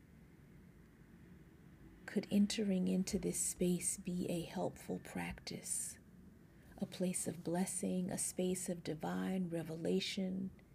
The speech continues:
the opening of your spiritual eyes, and, too, the display of God's goodness,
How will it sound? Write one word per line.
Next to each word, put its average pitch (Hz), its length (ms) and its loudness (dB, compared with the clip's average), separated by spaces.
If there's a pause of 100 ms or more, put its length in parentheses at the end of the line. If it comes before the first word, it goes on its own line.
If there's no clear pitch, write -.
(480)
the - 160 -2
opening 185 560 4
of - 220 -6
your - 100 -4
spiritual - 840 0
eyes, 190 880 -2 (2250)
and, 185 400 2
too, 208 400 2
the 175 140 2
display 190 800 4
of 165 180 -2
God's 165 480 -4
goodness, - 840 -2